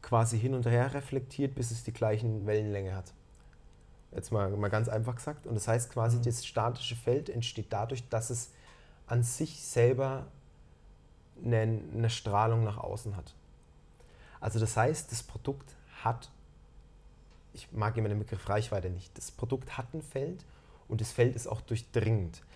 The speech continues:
Speaker 1: Also das heißt quasi, es muss nicht gezwungenermaßen auf der Haut
Speaker 2: Mhm,
Speaker 1: getragen
Speaker 2: mhm.
Speaker 1: werden,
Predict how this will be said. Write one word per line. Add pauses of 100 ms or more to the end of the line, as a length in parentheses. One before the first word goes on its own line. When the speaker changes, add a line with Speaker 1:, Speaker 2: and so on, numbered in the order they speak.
(180)
Speaker 1:
Also
das
heißt
quasi,
es
muss
nicht
gezwungenermaßen
auf
der
Haut
Speaker 2:
Mhm,
Speaker 1:
getragen
Speaker 2:
mhm.
Speaker 1:
werden,